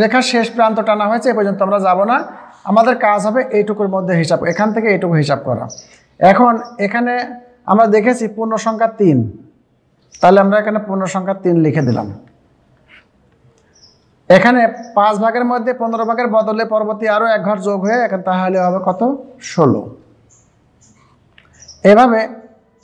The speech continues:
যদি এখানে এক ভাগ বেড়ে গেল, মানে পাঁচ ভাগের এক,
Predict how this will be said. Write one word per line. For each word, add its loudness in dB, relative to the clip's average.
যদি 8
এখানে 4
এক -4
ভাগ -2
বেড়ে -2
গেল, 2
মানে -4
পাঁচ 2
ভাগের -2
এক, -4